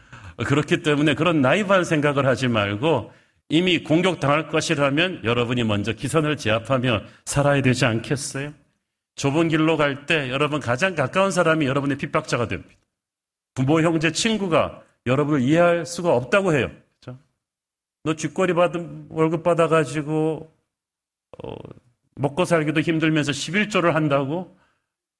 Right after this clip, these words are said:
네가 뭐 어떻게 이해를 하겠어, 그분들이? 너희가 한국 같은 나라에서 네가 세금을 다 내고 사업을 하겠다고?" 이런 말들을 여러분이 수치테 들을 거예요. 가장 가까운 사람들로부터.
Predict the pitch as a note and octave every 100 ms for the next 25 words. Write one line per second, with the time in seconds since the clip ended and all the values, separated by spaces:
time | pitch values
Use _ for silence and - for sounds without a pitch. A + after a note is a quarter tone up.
0 | _ _ _ - - B2+ D#3+ F#3 F3+ D#3
1 | - D3+ - A3 G3+ G#3+ F#3+ E3+ C3 B2+
2 | A2+ F#2+ - - - - _ _ _ _
3 | _ _ _ - B2 B2 E3+ F3 F3+ F3
4 | - - _ - - - - E3+ F#3 F3+
5 | F#3 F3+ F3 D#3+ E3 D#3+ D#3 C3+ D#3 -
6 | D3+ D#3+ F3 C#3 C#3 D3+ A#2+ D3+ C#3+ C3
7 | C#3 C#3+ C3 C3+ C3+ C#3+ G3+ - _ _
8 | _ _ - G3 G3+ G3+ F#3 F#3 F#3+ E3+
9 | F#3 G3 F#3 F3+ A3+ - - - - G#3+
10 | G#3+ F3 A3 A3+ G#3+ C3+ - F3+ A#3 G3
11 | D#3 G3+ G#3 E3+ D#3 D#3 D3+ D3 C3 A#2+
12 | -